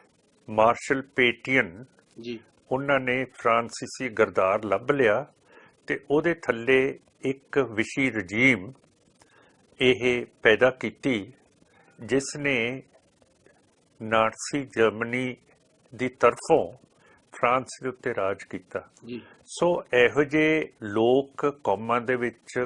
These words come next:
Speaker 1: ਗਰਦਾਰ ਲੱਭ ਜਾਂਦੇ ਆ। ਜਿਵੇਂ ਹੁਣ ਕਸ਼ਮੀਰ ਹੈ,
Speaker 2: ਜੀ।
Speaker 1: ਕਸ਼ਮੀਰ ਦੇ ਵਿੱਚ ਵੀ ਜਿਹੜਾ ਸਟੇਟਸ ਹੈ ਕਸ਼ਮੀਰ ਦਾ, ਤਿੰਨ ਸੌ ਸੱਤਰ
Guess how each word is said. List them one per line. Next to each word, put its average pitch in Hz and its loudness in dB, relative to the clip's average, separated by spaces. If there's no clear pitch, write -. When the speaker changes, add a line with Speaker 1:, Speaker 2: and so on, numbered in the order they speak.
Speaker 1:
ਗਰਦਾਰ 104 2
ਲੱਭ 107 -2
ਜਾਂਦੇ 104 0
ਆ। 123 -4
ਜਿਵੇਂ 131 0
ਹੁਣ 135 2
ਕਸ਼ਮੀਰ 160 2
ਹੈ, 85 0
Speaker 2:
ਜੀ। 120 -16
Speaker 1:
ਕਸ਼ਮੀਰ 135 -2
ਦੇ 170 2
ਵਿੱਚ 147 -4
ਵੀ 139 -4
ਜਿਹੜਾ 139 2
ਸਟੇਟਸ - -2
ਹੈ 147 4
ਕਸ਼ਮੀਰ 123 -8
ਦਾ, 131 0
ਤਿੰਨ 117 -6
ਸੌ 127 -4
ਸੱਤਰ - 0